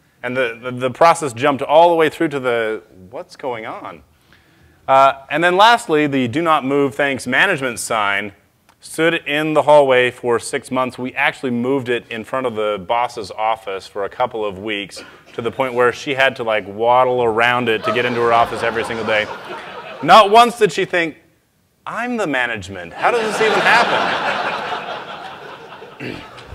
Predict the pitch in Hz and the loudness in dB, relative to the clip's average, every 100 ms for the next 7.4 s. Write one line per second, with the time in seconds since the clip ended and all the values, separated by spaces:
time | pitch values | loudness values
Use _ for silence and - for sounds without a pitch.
0 | - - - - - - 233 180 - 170 | -18 -18 -20 -20 -12 6 8 8 4 6
1 | 180 151 156 220 285 277 214 190 180 160 | 6 6 4 6 6 6 4 2 2 0
2 | 147 175 170 170 160 139 135 120 110 113 | 0 2 2 2 -2 0 -2 0 0 -4
3 | 110 _ _ _ _ 143 151 143 147 151 | -10 _ _ _ _ -4 -2 2 4 4
4 | 107 95 95 - _ _ _ 117 117 123 | 4 4 0 -6 _ _ _ -2 0 2
5 | 147 170 - 143 131 123 113 - - 127 | 2 2 0 -6 -4 -4 -4 -4 -4 -2
6 | 120 - 107 107 107 95 107 98 92 - | -4 -4 -8 -8 -12 -8 -4 -4 -4 -8
7 | 87 80 76 - | -10 -10 -16 -18